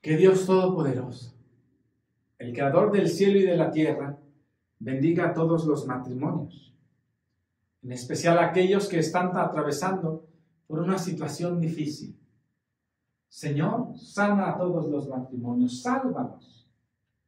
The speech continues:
Te pido que tengan un solo corazón, que se amen, que piensen en sus hijos, que recuerden que se han prometido amor eterno. Dales mucha fortaleza, Señor, para que todos los matrimonios sigan adelante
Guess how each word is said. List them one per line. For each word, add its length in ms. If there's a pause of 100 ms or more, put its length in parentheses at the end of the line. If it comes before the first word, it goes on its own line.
(460)
Te 100
pido 320
que 120
tengan 380
un 160
solo 460
corazón, 640
que 80
se 240
amen, 320 (840)
que 120
piensen 500
en 120
sus 360
hijos, 640 (720)
que 100
recuerden 600
que 120
se 200
han 180
prometido 560
amor 300
eterno. 460 (1080)
Dales 340
mucha 380
fortaleza, 760
Señor, 600 (500)
para 160
que 120
todos 380
los 220
matrimonios 680
sigan 260
adelante 800